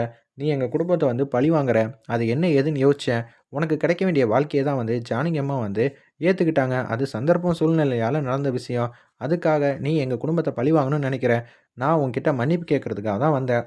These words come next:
உன் பக்கமும் நியாயம் இருக்கு, இல்லைன்னு சொல்லல. நீ உன் வாழ்க்கையை வந்து தொலைச்சதுக்கு நாங்க எந்த விதத்துலயும் வந்து பொறுப்பாக முடியாதுங்கிற மாதிரி சூப்பரா அந்த இடத்துல வந்து பேசி சமாளிச்சுக்கிட்டு இருக்காங்க நம்ம மாயா. கதிர் வந்து எல்லா பக்கமும் வந்து பேசிக்கிட்டே இருக்காங்க.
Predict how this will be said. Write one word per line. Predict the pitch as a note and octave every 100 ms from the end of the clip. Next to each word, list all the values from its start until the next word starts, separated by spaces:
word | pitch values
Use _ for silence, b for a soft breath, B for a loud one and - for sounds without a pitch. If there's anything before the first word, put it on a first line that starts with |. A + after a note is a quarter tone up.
| -
உன் | C3+ F3
பக்கமும் | D3+ - F3+ D3+
நியாயம் | C3 F3+ E3
இருக்கு, | E3 D#3+ A#2
இல்லைன்னு | B2+ D#3 F#3+ F#3+
சொல்லல. | E3 C#3+ A#2 B B _
நீ | B2+ F#3+
உன் | G3+ D#3
வாழ்க்கையை | A#2 D#3 E3+ E3+
வந்து | C#3 D3
தொலைச்சதுக்கு | C3+ C3+ C#3 A#2 G#2 A2+ A#2 -
நாங்க | C3+ E3+ E3+ C3 A#2
எந்த | B2 F#3
விதத்துலயும் | E3 D3+ D#3+ F3
வந்து | C3 C3
பொறுப்பாக | B2+ C#3+ C#3+ G3 E3+
முடியாதுங்கிற | C3 B2+ C#3 C#3
மாதிரி | A2 A#2+ C#3 B B -
சூப்பரா | G#3+ G3+ G3+
அந்த | F3+
இடத்துல | D3+ E3+ D#3+
வந்து | C#3+
பேசி | D3+ D#3 D#3+ C#3+
சமாளிச்சுக்கிட்டு | D3 B2+ D3+ F3+ D#3+ C#3+
இருக்காங்க | B2 A2 D3
நம்ம | E3 D3+
மாயா. | C3 D3 C#3 B2
கதிர் | A#2+ D3+ F#3
வந்து | E3+
எல்லா | C#3 D#3+
பக்கமும் | C3+ B2+ E3 C3+
வந்து | A2+ C#3 b b b b -
பேசிக்கிட்டே | G#3+ G#3 F#3 F#3+
இருக்காங்க. | F3+ D#3+ C#3